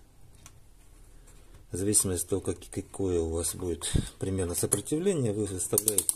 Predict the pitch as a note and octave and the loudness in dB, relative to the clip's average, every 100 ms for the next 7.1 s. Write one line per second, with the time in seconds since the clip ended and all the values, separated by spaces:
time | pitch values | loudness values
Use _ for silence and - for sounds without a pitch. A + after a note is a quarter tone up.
0 | - G#2+ F2 F2 D#2 - - - - - | 2 0 0 -4 -6 -10 -20 -20 -20 -20
1 | - E2+ G#2 - F3 E3+ E3 - - - | -10 -4 -2 2 0 0 -6 -12 -20 -20
2 | - - - - - - - C#3+ E3 B2 | -20 -20 -6 -2 -2 -4 -4 -2 0 2
3 | G#2 G#2 A2 G#2+ - G#2+ G2+ F#2 F#2 E2+ | 4 6 4 2 -2 -4 -4 -6 0 0
4 | D#2 D2 D2 - E2 D2 - - G#2+ - | 0 -4 -8 -10 -4 -4 -2 -2 -2 -4
5 | - G#2+ E2 - - - - - - - | -6 -6 -6 -10 -20 -20 -20 -20 -20 -20
6 | - B2 C#3 C#3 B2+ - F2+ F2 G2 B2+ | -6 2 4 4 -2 -8 -4 -2 0 0